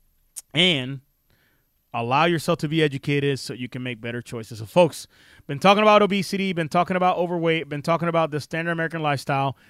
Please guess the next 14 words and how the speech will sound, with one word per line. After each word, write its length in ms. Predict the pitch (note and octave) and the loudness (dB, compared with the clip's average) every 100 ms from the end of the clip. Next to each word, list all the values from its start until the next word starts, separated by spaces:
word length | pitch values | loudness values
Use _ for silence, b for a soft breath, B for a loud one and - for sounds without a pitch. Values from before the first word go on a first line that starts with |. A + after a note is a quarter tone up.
| b | b
and 160 | C#3 C#3 | -6 0
all 120 | D#3 | 2
the 60 | D#3+ | 2
things 240 | D#3 D#3 | 0 -4
that 160 | D3+ C3+ | -4 -4
that 220 | C#3+ C#3+ | -4 -2
does 380 | C#3 C#3 C#3 - _ - | 0 0 -2 -8 _ -4
to 180 | F#3 F3 | 0 2
us 200 | D#3+ D#3 | 2 -2
in 80 | |
our 80 | C#3+ | -6
body. 260 | C3+ A#2+ G#2 | -6 -8 -8
So 160 | - | -8
now, 240 | D3+ D#3+ | -6 -6